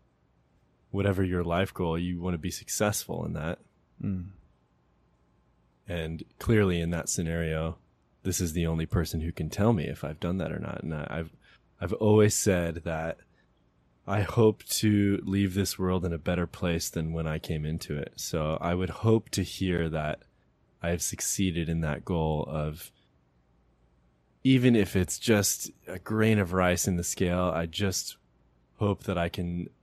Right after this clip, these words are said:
Speaker 1: leave my positive mark on the world.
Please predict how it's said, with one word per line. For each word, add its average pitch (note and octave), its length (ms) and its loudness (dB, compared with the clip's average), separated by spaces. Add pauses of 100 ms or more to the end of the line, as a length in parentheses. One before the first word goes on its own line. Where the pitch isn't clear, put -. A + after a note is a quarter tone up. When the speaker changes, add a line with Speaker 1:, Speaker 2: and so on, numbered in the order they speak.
(120)
Speaker 1:
leave G2 380 -2
my E2 600 -4 (280)
positive F2 560 -2
mark D#2 460 -6
on D#2 60 -6
the D2+ 80 -6
world. D#2 400 -6